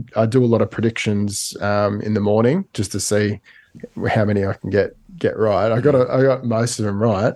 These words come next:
but, uh, one of the predictions was Verrills had come back via the bench. Didn't get named. He isn't in reserves, so he's probably another week or so away from that collarbone.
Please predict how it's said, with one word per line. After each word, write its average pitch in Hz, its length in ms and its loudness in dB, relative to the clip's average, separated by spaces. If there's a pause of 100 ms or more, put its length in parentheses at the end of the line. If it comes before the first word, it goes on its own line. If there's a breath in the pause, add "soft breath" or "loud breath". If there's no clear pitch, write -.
(440 loud breath)
but, - 120 -2
uh, 117 80 2
one 117 180 0
of 110 60 -2
the 107 80 -2
predictions 107 560 -2
was 104 480 -2
Verrills 110 360 0
had 101 120 -10
come 107 180 -6
back 98 200 0
via 104 220 2
the 98 80 -4
bench. 135 440 -2 (560 soft breath)
Didn't 170 200 2
get 147 120 2
named. 127 340 2
He 123 80 4
isn't 123 260 0
in 117 140 4
reserves, 107 720 -2
so 107 280 2
he's 104 120 2
probably 120 200 0
another 117 220 2
week 104 220 -2
or 120 80 -2
so 110 240 0
away 104 220 2
from 104 140 -10
that 104 100 -2
collarbone. 117 640 0